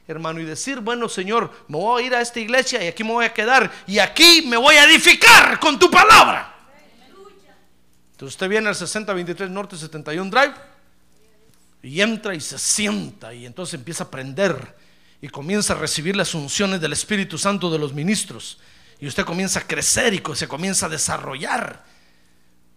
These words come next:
Cada uno de nosotros tiene que ver cómo sobreedifica. Dice la Biblia ahí, si usted lee ahí,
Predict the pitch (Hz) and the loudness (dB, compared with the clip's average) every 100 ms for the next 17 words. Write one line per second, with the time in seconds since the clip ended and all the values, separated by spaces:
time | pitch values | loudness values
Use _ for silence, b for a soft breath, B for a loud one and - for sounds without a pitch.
0 | _ _ _ _ _ _ 254 294 269 349 | _ _ _ _ _ _ -6 -2 2 2
1 | 403 330 233 214 226 403 320 - 320 339 | 2 -2 -2 -2 -2 -2 -4 -6 -6 -4
2 | 330 349 392 - 403 415 392 - 294 269 | -4 -2 -2 0 -2 0 -2 0 2 4
3 | 269 262 254 254 480 554 - 285 156 - | 6 6 6 2 4 4 2 -6 -6 -10
4 | _ _ _ _ _ _ _ _ _ _ | _ _ _ _ _ _ _ _ _ _
5 | _ _ - 262 277 240 208 302 285 226 | _ _ -12 -6 0 2 4 2 4 4
6 | 330 - 196 - 240 277 226 277 262 - | 2 -2 -6 -4 -2 0 2 2 0 -8
7 | _ _ | _ _